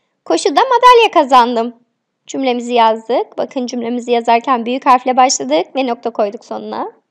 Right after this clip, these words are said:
Törenle ilgili bir cümle yazalım. Törende konuşma yaptım. Büyük harfle başladım, noktayla bitirdim. Cümleyi yazdık. Meclis. Meclisle ilgili bir cümle yazalım. Yirmi üç Nisan bin dokuz yüz yirmi üçte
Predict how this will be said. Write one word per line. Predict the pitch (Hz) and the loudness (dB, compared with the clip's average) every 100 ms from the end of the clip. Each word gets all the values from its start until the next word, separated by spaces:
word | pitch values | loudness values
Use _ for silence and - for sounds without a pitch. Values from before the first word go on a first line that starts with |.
| _ _ _ _ _ _ | _ _ _ _ _ _
Törenle | - 339 349 359 285 | 0 4 4 2 0
ilgili | 254 247 | 0 -4
bir | 233 | -4
cümle | 226 240 | -6 -4
yazalım. | 220 226 226 226 277 523 - _ _ _ _ _ _ _ _ _ _ _ _ | -2 -2 0 0 0 -4 -10 _ _ _ _ _ _ _ _ _ _ _ _
Törende | 392 427 370 370 | 2 4 4 2
konuşma | 480 440 427 - 440 | 2 0 0 -2 0
yaptım. | 370 277 - 254 269 _ _ _ _ _ _ _ _ _ _ _ _ _ _ _ _ _ - | 2 0 -2 -4 -4 _ _ _ _ _ _ _ _ _ _ _ _ _ _ _ _ _ -8
Büyük | 294 294 | -4 0
harfle | 262 262 226 | 0 0 0
başladım, | 226 - 311 339 | -2 -2 -8 -6
noktayla | 285 - 254 294 | -6 -2 -2 -2
bitirdim. | 269 - 220 226 | -6 -10 -10 -12
Cümleyi | 262 247 233 | -10 -6 -4
yazdık. | 165 196 247 - - _ _ _ _ _ _ _ | 0 -2 -2 -12 -20 _ _ _ _ _ _ _
Meclis. | 269 294 311 294 320 302 - - _ _ _ | -2 2 2 0 -2 -2 -6 -20 _ _ _
Meclisle | 285 269 285 - 254 | -2 -2 -6 -4 -4
ilgili | 214 226 | -2 -4
bir | 214 | -4
cümle | 214 208 | -12 -8
yazalım. | 196 196 208 240 370 523 _ _ _ _ _ _ _ _ _ _ _ | -8 -6 -6 -4 -6 -8 _ _ _ _ _ _ _ _ _ _ _
Yirmi | 269 330 392 466 | -4 -2 0 -2
üç | - | -2
Nisan | 320 302 311 294 | -6 -4 -2 -2
bin | 330 339 | -2 -4
dokuz | 349 339 | -4 -4
yüz | 254 | -2
yirmi | 277 285 277 | -4 -2 -4
üçte | 269 - 302 | -4 -4 -2